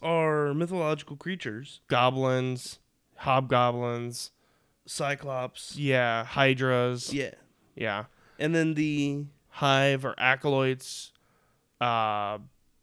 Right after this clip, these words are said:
Speaker 1: Drek and all that.
Speaker 2: d-, acolytes, knights, wizards.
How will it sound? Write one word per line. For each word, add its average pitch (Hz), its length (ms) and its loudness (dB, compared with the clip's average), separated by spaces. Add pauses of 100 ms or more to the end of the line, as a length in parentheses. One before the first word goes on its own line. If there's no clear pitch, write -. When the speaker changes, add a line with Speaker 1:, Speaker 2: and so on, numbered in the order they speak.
(720)
Speaker 1:
Drek 135 440 -2
and 117 100 -6
all 104 140 -6
that. 76 320 -12
Speaker 2:
d-, - 260 -12 (320)
acolytes, 151 640 0
knights, 135 760 -2 (240)
wizards. 135 840 0